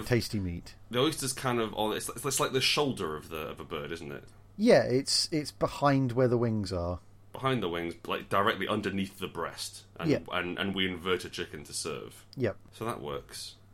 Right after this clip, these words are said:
Speaker 1: I
Speaker 2: Just these, I, I say little, but, you know, they'd be fairly, like, two feet across oysters.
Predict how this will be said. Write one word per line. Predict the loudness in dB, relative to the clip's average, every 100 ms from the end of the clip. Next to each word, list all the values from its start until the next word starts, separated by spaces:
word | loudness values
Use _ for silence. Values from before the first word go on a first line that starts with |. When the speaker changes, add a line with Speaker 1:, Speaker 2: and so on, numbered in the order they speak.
| -12
Speaker 1:
I | -10 -10 -14 -20 -20 -20 -14
Speaker 2:
Just | -12 -4
these, | -4 -4 -14 2
I, | 4
I | 4
say | 6 8
little, | 8 6 4 4
but, | 2 4
you | 6
know, | 6
they'd | 4 6
be | 6 4 -2 -14
fairly, | 2 6 8 6
like, | 2 0 -2 -6
two | 2 2
feet | 4 0 0
across | 0 2 2 2
oysters. | -2 -2 -4 -8 -8 -10